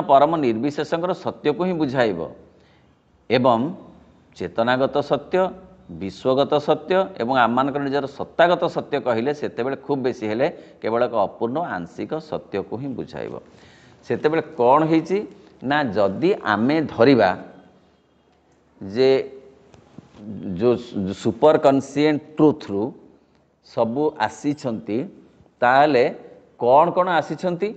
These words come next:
ନା, ତିନିଟା କଥା, ତିନିଟା ସତ୍ୟ ସେଇଥିରୁ ଉଦ୍ଭୂତ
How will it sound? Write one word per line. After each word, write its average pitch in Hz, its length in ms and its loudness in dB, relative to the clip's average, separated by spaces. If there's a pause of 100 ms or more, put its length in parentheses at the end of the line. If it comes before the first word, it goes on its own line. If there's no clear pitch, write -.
(200)
ନା, 139 60 -2 (200)
ତିନିଟା 139 480 0 (140)
କଥା, 135 360 -6 (220)
ତିନିଟା 139 340 -2 (140)
ସତ୍ୟ - 460 -4 (520)
ସେଇଥିରୁ 123 460 2 (140)
ଉଦ୍ଭୂତ 98 460 -2